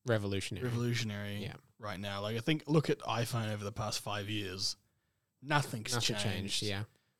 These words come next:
Speaker 2: Um, the processor maybe is the only thing, but two, like, we're getting to the stage that it doesn't matter to people anymore. It's not giving them any more.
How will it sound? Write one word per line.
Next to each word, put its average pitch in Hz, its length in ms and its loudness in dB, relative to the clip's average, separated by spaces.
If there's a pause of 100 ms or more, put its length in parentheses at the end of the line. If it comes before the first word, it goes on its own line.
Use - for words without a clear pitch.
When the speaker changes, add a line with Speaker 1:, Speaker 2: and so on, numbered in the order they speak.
(140)
Speaker 2:
Um, 110 500 -2 (140)
the 139 100 -6
processor 147 640 6
maybe 135 260 4
is 120 100 2
the 123 140 -4
only 117 280 0
thing, 143 340 0
but - 240 -2
two, 135 380 0
like, 117 160 -6
we're 135 100 0
getting 156 160 2
to 120 60 -2
the 127 60 -2
stage 123 280 2
that 117 60 0
it 110 80 -4
doesn't 110 240 -2
matter 101 240 -2
to 147 100 0
people 151 240 0
anymore. 151 260 6
It's 139 100 -4
not - 200 -8
giving 117 260 0
them 113 120 2
any 110 160 0
more. 110 420 -2